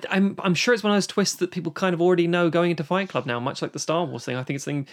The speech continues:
'cause Arrival, um, is still fairly new, whereas Fight Club now being twenty-one years old,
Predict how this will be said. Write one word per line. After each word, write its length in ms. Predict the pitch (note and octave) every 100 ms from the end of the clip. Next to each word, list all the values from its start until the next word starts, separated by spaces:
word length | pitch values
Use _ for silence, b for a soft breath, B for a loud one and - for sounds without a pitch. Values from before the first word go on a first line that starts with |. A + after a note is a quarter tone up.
| -
'cause 140 | C#3+
Arrival, 680 | D3+ D3+ F#3 G3 D#3 D3 C#3 b b b _ -
um, 400 | C#3+ C3+ C3 C3
is 80 | D3
still 200 | - E3
fairly 380 | - D#3 C#3 C3
new, 220 | C3 B2+
whereas 200 | A#2+ B2
Fight 220 | - E3+ -
Club 220 | C#3 A#2+
now 360 | C3 B2+ A#2+ -
being 260 | B2+ B2
twenty-one 460 | A#2+ - B2+ B2+ B2
years 200 | A#2+ A#2
old, 400 | B2 - B2